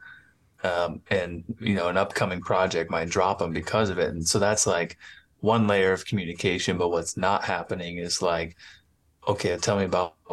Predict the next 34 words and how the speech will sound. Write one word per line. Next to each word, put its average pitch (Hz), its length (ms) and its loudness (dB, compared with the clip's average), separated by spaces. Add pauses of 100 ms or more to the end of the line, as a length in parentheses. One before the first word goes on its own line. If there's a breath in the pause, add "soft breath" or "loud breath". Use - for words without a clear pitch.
(120)
processes 90 800 0
that 82 180 -4
you 95 200 2
as 92 160 0
a 87 40 0
project 90 460 -2
manager 98 420 0
are 87 120 2
doing." 85 400 -4 (540)
And 92 120 -2
so 92 200 2
it's - 320 -2 (220)
sort 170 200 2
of 120 60 0
fire 95 440 0
management 90 640 -2 (120)
more 92 300 2
than 90 160 0
it 90 160 0
is, 92 340 0
like, 82 400 -2 (680)
examining 92 840 -2
our 95 300 2
practices 85 1080 -2 (300)
to 107 80 -4
say, 85 220 -6
"Oh, 143 180 2
this 123 220 2
was, 87 360 -2 (460 soft breath)
you 101 80 -4
know, 95 100 2
what 95 120 2
I 147 160 2
did 95 360 2